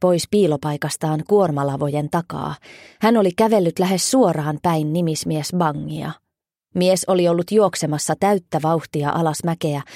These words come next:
useiden muiden kanssa, jotka olivat kuulleet naisten huudot laiturilta. Onneksi Charlotten oli onnistunut livahtaa takaisin kuormalavojen taakse ennen kuin mies oli nähnyt hänet.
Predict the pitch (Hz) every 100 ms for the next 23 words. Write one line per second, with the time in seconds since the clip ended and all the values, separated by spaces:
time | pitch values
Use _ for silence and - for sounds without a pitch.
0 | - - 190 196 180 175 180 208 160 151
1 | 160 160 160 - 165 - _ - 175 -
2 | 160 170 160 - 196 175 151 147 165 175
3 | 165 - 151 156 165 147 160 156 151 151
4 | - 139 - 160 - _ _ _ _ _
5 | _ _ _ _ _ _ _ - 202 214
6 | 175 - 170 180 180 160 147 156 143 165
7 | 156 175 170 - 165 156 - 190 190 -
8 | 147 139 - 156 151 147 160 151 175 165
9 | 156 147 143 151 147 147 160 156 - 151
10 | - - - 214 214 160 160 151 147 165
11 | 151 - 160 160 165 170 165 160 - 151
12 | 143 -